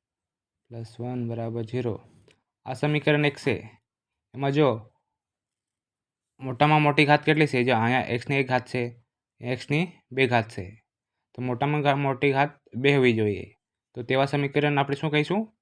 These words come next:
દ્વિઘાત સમીકરણ કહીશું. આ દ્વિઘાત સમીકરણ છે. તો આપણે બીજું કોઈ સમીકરણ લખીએ. એક્સની ત્રણ ઘાત, એક્સની બે ઘાત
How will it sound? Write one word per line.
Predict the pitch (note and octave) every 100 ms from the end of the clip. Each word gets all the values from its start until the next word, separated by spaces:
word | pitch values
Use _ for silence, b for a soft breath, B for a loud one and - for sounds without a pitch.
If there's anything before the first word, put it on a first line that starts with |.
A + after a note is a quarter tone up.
| _ _ _ -
દ્વિઘાત | B2+ B2+ C#3
સમીકરણ | C3+ B2+ A#2+ A2+
કહીશું. | A2 G#2 G#2 F#2+ A2+ _ _ _ _ _ _ _ _ _ -
આ | B2
દ્વિઘાત | A#2+ A#2+ C3+
સમીકરણ | C3+ C3 B2 B2+ A#2
છે. | A2 G#2 - _ _ _ _ _ _
તો | _ B2+
આપણે | B2 C#3
બીજું | C3+ C3+ D3
કોઈ | D3+
સમીકરણ | C#3+ C#3 C3 B2+
લખીએ. | B2 C#3+ F3 - _ _ _ _ _ _ _ _
એક્સની | A#2 - A#2+
ત્રણ | C3+ B2+
ઘાત, | C3 C3+ - - -
એક્સની | A#2 A2+ B2 A#2+
બે | B2 B2+
ઘાત | B2+ C3+